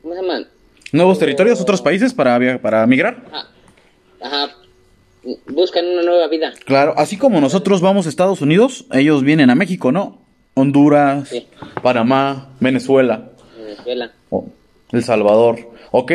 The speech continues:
Speaker 2: bueno, eh, ¿cómo nos afecta la migración de las personas?
Speaker 1: La migración a nosotros nos, nos afecta por la pérdida de población.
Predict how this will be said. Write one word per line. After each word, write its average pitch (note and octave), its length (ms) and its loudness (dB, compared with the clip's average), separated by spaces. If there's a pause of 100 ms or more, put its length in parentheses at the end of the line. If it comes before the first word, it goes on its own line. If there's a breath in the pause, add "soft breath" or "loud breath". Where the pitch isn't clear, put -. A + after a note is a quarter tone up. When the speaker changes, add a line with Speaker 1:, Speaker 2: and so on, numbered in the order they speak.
(200)
Speaker 2:
bueno, F#3+ 380 0 (380 loud breath)
eh, C3+ 580 2 (180)
¿cómo G#3+ 260 2
nos G3 160 0
afecta F#3+ 380 0
la F3+ 100 0
migración C3 480 -2
de F#3+ 60 2
las E3+ 180 0
personas? G3+ 560 0 (2000)
Speaker 1:
La C3 180 -4
migración C3+ 560 -2
a E3 60 -2
nosotros D#3 400 -8
nos, D3 160 -8 (240)
nos C3 220 -8
afecta D3 400 -4
por C3+ 340 -2
la B2 340 -2
pérdida C#3+ 400 -4
de B2+ 140 -4
población. C#3 680 -6